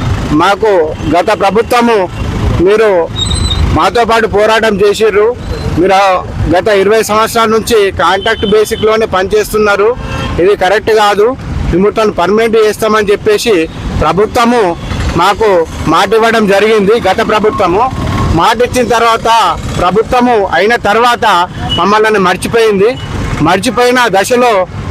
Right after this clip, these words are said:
మేము అందరం కలిసి ఉద్యమాలు చేయడం జరిగింది. ఉద్యమాలు చేస్తున్నాం కాబట్టి దాన్ని పరిశీలించిన ప్రభుత్వము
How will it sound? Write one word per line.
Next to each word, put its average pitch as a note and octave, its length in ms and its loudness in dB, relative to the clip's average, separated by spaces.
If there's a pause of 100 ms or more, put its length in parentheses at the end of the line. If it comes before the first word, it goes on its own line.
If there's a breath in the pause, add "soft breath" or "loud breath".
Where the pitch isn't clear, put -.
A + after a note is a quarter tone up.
మేము G#3+ 540 2 (1120)
అందరం A#3 380 2
కలిసి A3 380 2
ఉద్యమాలు A3+ 720 2
చేయడం A3 300 2
జరిగింది. G#3 500 2 (460)
ఉద్యమాలు A#3+ 520 2
చేస్తున్నాం B3 640 0
కాబట్టి A3+ 640 0 (340)
దాన్ని G#3 200 2
పరిశీలించిన A#3+ 680 0 (260)
ప్రభుత్వము A3 680 0